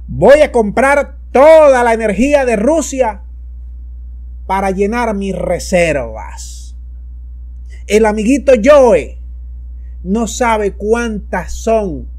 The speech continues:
las reservas estratégicas de los chinos, pero ellos le mandaron una pincelada nada más.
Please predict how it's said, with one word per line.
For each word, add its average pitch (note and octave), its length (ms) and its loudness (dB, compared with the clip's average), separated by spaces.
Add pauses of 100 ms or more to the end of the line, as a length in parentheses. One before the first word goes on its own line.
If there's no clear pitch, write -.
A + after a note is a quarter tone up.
las F3 200 -6
reservas F#3 560 -2
estratégicas E3+ 1200 -4 (540)
de E3 140 2
los C#3 120 -6
chinos, - 520 -10 (760)
pero G#3 280 4
ellos A#3+ 320 2 (640)
le G#3 180 2
mandaron G#3+ 440 0
una A3 360 -6
pincelada F#3+ 720 -4
nada F3 240 -10
más. B2+ 420 -14